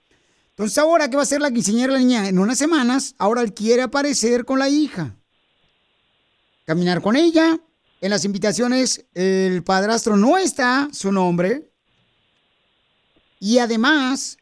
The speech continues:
él está pagando por toda la fiesta. Y la señora creo que está pagando las rosas, ¿o no? Que f-, no sé lo que dijo ahorita. Y también está ella, este, diciendo que porque su padre biológico debería de estar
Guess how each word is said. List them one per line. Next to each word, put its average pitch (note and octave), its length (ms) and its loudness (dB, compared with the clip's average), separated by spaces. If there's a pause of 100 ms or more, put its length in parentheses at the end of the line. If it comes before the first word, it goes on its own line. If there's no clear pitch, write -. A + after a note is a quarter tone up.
él A#3+ 120 0
está C4+ 180 -2
pagando C4+ 420 0
por D4+ 400 0 (680)
toda D#4+ 280 2
la C#4 100 -2
fiesta. G3+ 680 -4 (280)
Y D#3+ 60 -10
la F3+ 60 -4
señora G#3 300 -2
creo G#3 120 -4
que F#3 60 -8
está F#3 160 -2
pagando F#3+ 320 -2
las D#3 140 -2
rosas, E3 340 -4
¿o D#3 60 0
no? D#3+ 120 -2
Que E3+ 120 -4
f-, D3+ 180 -10
no D#3+ 140 -6
sé E3 100 -6
lo D3+ 160 -6
que C#3+ 60 -6
dijo D3 160 -4
ahorita. D3 360 -8 (600)
Y G3+ 120 -6
también B3+ 340 2
está D4+ 360 0
ella, C#4 840 -2
este, G#3+ 520 2
diciendo B3+ 680 0
que A#3+ 180 -6
porque A#3 480 0
su G3+ 260 -4
padre A3+ 360 0
biológico G3 720 -2
debería F3 340 0
de E3+ 80 -2
estar D#3 580 -4